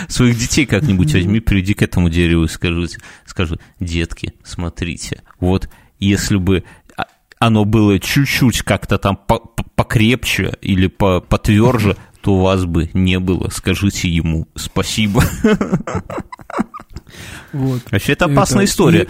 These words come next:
Speaker 2: и, <clears throat> и я про-, да, я, я щас вот, ну, я смотрю, что тюбинг, он безопасней.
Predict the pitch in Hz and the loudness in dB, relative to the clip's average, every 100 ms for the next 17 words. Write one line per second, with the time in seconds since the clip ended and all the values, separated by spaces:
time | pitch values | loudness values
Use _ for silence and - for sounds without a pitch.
0 | - 208 170 147 170 220 214 160 73 - | 4 6 6 2 0 0 -2 -4 -12 -20
1 | - - 143 175 135 175 180 165 185 - | -20 -4 2 4 4 0 -2 -4 -2 -4
2 | 202 180 151 185 160 123 113 _ 139 185 | -6 -6 -6 -2 -2 -4 -8 _ 0 0
3 | - 151 165 240 139 - 196 190 147 143 | 2 2 0 0 0 0 0 0 0 0
4 | 131 127 160 214 160 - 110 | 0 0 0 -2 -8 -6 -8